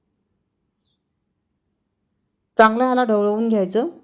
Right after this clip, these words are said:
साखर विरघळेपर्यंत. आता बघा, मस्त ह्याला ढवळवून घेतलं. आता ह्यामध्ये टाकायचं आहे आपल्याला वेलची पूड.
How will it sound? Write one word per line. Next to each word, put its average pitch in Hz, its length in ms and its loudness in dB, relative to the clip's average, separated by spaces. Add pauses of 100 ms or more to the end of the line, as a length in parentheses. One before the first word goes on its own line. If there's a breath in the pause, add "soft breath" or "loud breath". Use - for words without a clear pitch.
(720)
साखर 208 360 2
विरघळेपर्यंत. 196 800 0 (2500)
आता 190 180 6
बघा, 190 300 -2 (180)
मस्त 208 240 2
ह्याला 247 200 6
ढवळवून 214 420 0
घेतलं. 208 240 -2
आता 208 140 0
ह्यामध्ये 208 520 0
टाकायचं 190 440 -2
आहे 196 260 -2
आपल्याला 196 460 -2 (400 loud breath)
वेलची 202 460 4
पूड. 208 300 -4